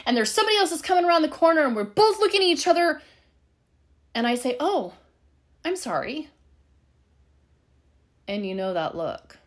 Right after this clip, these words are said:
'cause we've all gotten that look from that person that is indignant because my cart almost hit her cart.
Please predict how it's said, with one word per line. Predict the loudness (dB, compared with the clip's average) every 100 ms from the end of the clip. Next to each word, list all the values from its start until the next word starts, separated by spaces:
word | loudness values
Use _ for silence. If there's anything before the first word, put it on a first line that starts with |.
| _ _ _ _ _ _ _ -20
'cause | -16
we've | -12 -10 -10 -16 _
all | -6 -4 -4 -4 -6 -6 -8 -10
gotten | -12 -10 -10 -10
that | -10 -12
look | -10 -10 -10 -16 -20 -20 _ _ _
from | -16 -10
that | -10 -10
person | -10 -12 -10 -12 -10
that | -10 -10
is | -12
indignant | -12 -12 -12 -12 -8 -6 -6 -8 -12 -12 -14 -10 -10 -12 _ _ _ _ _ _ _ _ _ _ _ _ _ _ _ _ _
because | -12 -10 -10
my | -12
cart | -14 -8 0 0 0 -8 -14 _ _ _ 4
almost | 6 8 4 2 -8 -10 -18 _
hit | -16
her | -14
cart. | -16 -14 -14